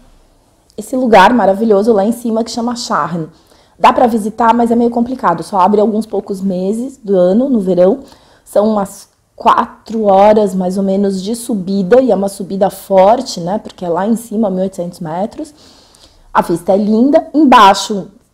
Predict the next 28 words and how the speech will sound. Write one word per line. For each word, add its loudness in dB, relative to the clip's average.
parece 0
um -4
chalé 0
suíço, -6
assim, -4
é -2
uma -4
coisa -8
meio -4
simples, -2
mas 2
o 0
primeiro 4
andar 6
lembra 2
muito 0
o -4
tal 4
do -2
pavilhão 2
marroquino -2
do -2
Lindenhof. 2
Ele 0
é 0
todo 2
decorado, 2
parecendo 4